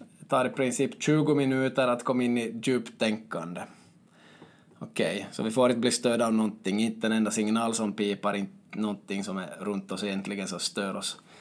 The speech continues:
Så man kan ju fundera själv att hur många gånger har man senaste året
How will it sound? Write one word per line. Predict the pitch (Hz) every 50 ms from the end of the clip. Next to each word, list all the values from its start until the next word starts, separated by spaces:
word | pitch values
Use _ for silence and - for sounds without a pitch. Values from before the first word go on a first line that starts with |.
| - - - - - - - - - - - - - -
Så | - - - 123
man | 113 113 123 123
kan | 135 135
ju | 127
fundera | 127 135 139 135 131 135 131 127
själv | - 143 131 131 127
att | 123 120 - -
hur | 139
många | 139 139 135 135 135 127
gånger | 123 120 127 127 131 135 131 127 120
har | 117 120
man | 123 123 120 113 - - - -
senaste | - - - - 123 120 123 120 117 117 120 - - 123
året | 120 123 127 123 120 123 123 -